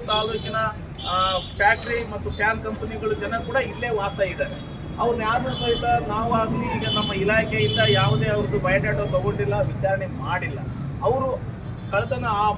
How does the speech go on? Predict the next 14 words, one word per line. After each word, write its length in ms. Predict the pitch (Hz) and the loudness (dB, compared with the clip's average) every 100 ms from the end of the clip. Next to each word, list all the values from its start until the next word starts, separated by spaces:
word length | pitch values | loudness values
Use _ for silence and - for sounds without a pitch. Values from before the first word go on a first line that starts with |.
| 196 | 0
ಮಾಡಿರ್ಬೋದು 680 | 226 254 254 - 240 240 - 226 | 0 0 -2 -2 -2 -2 -4 -6
ಮತ್ತು 200 | 220 - 226 | -6 -4 -2
ಅವರು 180 | 233 233 | -2 -2
ಸಹಿತ 220 | 226 214 214 208 | -2 -2 -2 -2
ಇರ್ಬೋದು 320 | 220 226 214 208 | 0 0 0 -2
ಎಂಬುದು 260 | 214 214 185 180 | -4 -4 -4 -4
ಒಂದು 180 | 214 208 - - - - | -4 -4 -6 -10 -10 -10
ನಮಗೆ 220 | 208 190 - | -6 -4 -2
ಅನುಮಾನ. 320 | 214 196 - - - - - | -2 -2 -2 -6 -8 -8 -4
ಇನ್ನು 140 | - 269 262 | 4 6 6
ಎರಡನೇದು 360 | 262 269 254 214 | 6 4 4 4
ಹಗಲೊತ್ತೇ 420 | 208 262 262 262 247 | 4 4 4 6 6
ಆಗೋದ್ರಿಂದ 460 | 240 247 240 240 247 247 | 6 2 0 0 2 2
ಈಗ 80 | 226 | 2